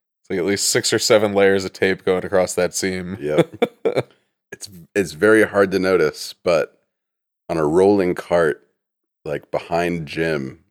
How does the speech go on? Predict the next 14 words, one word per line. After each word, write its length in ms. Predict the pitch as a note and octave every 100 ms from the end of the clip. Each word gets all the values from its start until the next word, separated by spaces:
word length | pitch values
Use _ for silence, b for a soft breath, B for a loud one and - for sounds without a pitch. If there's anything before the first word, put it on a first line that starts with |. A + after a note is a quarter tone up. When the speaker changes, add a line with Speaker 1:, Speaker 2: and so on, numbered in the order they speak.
| _ _ -
Speaker 2:
they, 280 | D2+ D2+
uh, 420 | C#2+ C2+ B1+ B1 - _ _ _ _ _ _ _ -
have 120 | F2+ D2+
a 80 |
rat 520 | C#2 C2+ D#2 C#2 - _ _ _ _ -
in 100 | D2+
a 60 |
trap 600 | C#2 - F2 C#2+ - - - _ _ _ _
underneath 560 | D2+ C#2+ C2+ C#2+ D#2 -
it. 220 | - - _ _ _ _ _ _ -
And 420 | D#2+ D2+ C#2 C#2 _
they 160 | D#2+ D2+
actually 480 | E2+ - G2+ E2 D#2
went 400 | C#2 E2 E2+